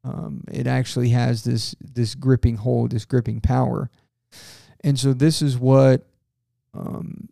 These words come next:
this is what we do, and, uh, what hopefully,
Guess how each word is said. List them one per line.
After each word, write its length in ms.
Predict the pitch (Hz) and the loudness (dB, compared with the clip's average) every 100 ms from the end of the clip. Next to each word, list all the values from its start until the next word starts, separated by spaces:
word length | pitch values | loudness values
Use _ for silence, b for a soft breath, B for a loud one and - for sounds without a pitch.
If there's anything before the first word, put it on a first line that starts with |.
| - | -8
this 220 | 139 131 | -6 -4
is 100 | 123 | -2
what 220 | 127 120 | 0 2
we 200 | 127 135 | 2 2
do, 420 | 135 135 135 151 - _ - | 4 6 6 4 -2 _ -8
and, 540 | 123 123 123 117 110 110 _ _ _ _ _ _ _ _ _ _ | -2 0 2 0 -4 -12 _ _ _ _ _ _ _ _ _ _
uh, 220 | 131 127 123 | -8 -6 -6
what 400 | - 123 123 - | -2 2 2 2
hopefully, 680 | 117 127 - 127 123 120 117 | 0 0 0 0 2 2 0